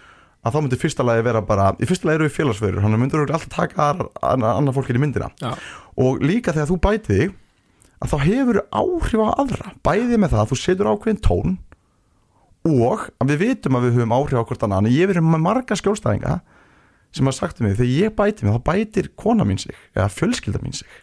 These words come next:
Speaker 2: Akkurat.
Speaker 1: Og hvað gerir síðan? Síðan ma-, verður þú betri í vinnufélagi.
Speaker 2: Já.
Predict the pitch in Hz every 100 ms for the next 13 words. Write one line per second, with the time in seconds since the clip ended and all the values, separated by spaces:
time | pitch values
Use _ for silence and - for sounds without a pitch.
0 | - 175 - 160 147 - - - - -
1 | 240 254 185 - 262 98 - 170 214 202
2 | 85 - 180 175 165 208 196 196 254 170
3 | - _ _ _ - 98 - - _ _
4 | -